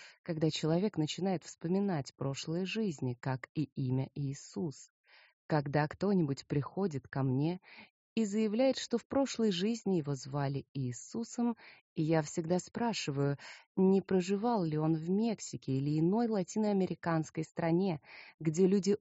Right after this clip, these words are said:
очень любят называть детей Иисусами, точнее, Хисусами. Я спрашиваю, каким именно Иисусом вы были. Не поймите меня неправильно. Нет ничего невероятного в том, что кто-то может оказаться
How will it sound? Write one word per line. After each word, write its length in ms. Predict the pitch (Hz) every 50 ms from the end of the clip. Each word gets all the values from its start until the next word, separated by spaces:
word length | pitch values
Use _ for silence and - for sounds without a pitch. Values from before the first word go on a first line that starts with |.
| _
очень 420 | - 247 262 254 - - 240 220 202
любят 380 | 175 190 202 185 202 190 -
называть 440 | - 135 127 117 131 120 131 127 120
детей 500 | 120 127 127 - - - 139 131 131 - _
Иисусами, 920 | - 151 135 127 120 - - - - 202 214 208 - - - - - - - - _ _
точнее, 600 | - 139 131 - - - 135 131 131 131 127 135
Хисусами. 840 | - - - - 185 - - - 247 214 - - - 131 123 120 120 - _ _ _ _ _ _ _ _
Я 140 | - 170 175
спрашиваю, 800 | 170 - - - 226 240 226 - - - 156 135 127 123 - - _ _ _ _ _ _ _ _
каким 380 | - 147 - - 151 139 139 - _
именно 460 | 139 143 185 220 226 240 226 175 - -
Иисусом 720 | - 131 123 120 - - - 135 131 143 - - 214 202 180
вы 180 | 151 127 127 123
были. 400 | 120 120 120 117 127 131 139 139 - _ _ _ _ _ _ _ _ _ _ _ _ _ _ _ _ -
Не 160 | 190 190 185
поймите 580 | - 175 165 165 165 165 185 220 233 - - 208
меня 240 | 202 190 190 190
неправильно. 680 | 185 180 170 - - 165 160 147 131 131 123 123 123 123 - - - - - _ _
Нет 260 | 196 233 254 - _
ничего 400 | 247 247 - - - 233 226 262
невероятного 800 | 277 269 262 254 262 240 247 233 254 277 277 - 196 170 160 156
в 140 | - - -
том, 260 | _ 165 185 220 214
что 320 | - - - - 131 123
кто-то 480 | 120 - - - - 196 233 240 - 180
может 380 | 156 139 151 185 175 156 131 -
оказаться 720 | - - 135 127 113 120 151 185 190 - - - 147 135